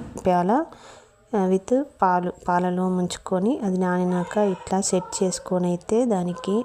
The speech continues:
అంటియాలండి. చూడండి ఈ ప్రాసెస్. జొన్న పేలాలు తీసుకొని దూదికి అంటించి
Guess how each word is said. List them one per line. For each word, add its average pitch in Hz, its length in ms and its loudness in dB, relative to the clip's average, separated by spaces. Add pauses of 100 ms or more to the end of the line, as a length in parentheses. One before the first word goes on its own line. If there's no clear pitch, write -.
అంటియాలండి. 180 920 0 (1200)
చూడండి 190 560 2 (140)
ఈ 185 80 -2 (360)
ప్రాసెస్. 185 640 0 (220)
జొన్న 185 160 2
పేలాలు 180 500 -2
తీసుకొని 185 560 -2
దూదికి 185 500 -2
అంటించి 185 760 -2